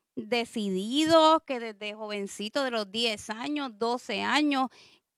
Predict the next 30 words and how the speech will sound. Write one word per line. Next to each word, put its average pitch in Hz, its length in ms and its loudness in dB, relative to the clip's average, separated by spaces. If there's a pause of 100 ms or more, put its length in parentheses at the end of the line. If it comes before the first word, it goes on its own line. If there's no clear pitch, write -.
(140)
dieciséis 220 600 -4
años, 254 260 0
sabían 247 380 0
ya 233 160 6
que 247 120 2
iban 226 220 -2
a 254 40 -2
estudiar 196 540 -4
y 233 40 -6
que 196 240 -2 (220)
esto, - 200 -8
esto 233 140 0
me 359 80 2
gusta, 440 260 -6 (320)
esto 254 140 -8
me 277 100 0
gusta. 359 280 2
¿Viste 247 400 0 (340)
cómo 311 540 -4 (400)
se 226 200 -8
genera 220 640 -6 (380)
y 226 120 -16
cómo 214 280 -8
la 254 120 -6
energía 277 680 -6 (360)
que 220 120 -12
somos 285 760 0 (320)
se 214 160 -10
sigue 208 280 -6
uniendo? 185 640 -6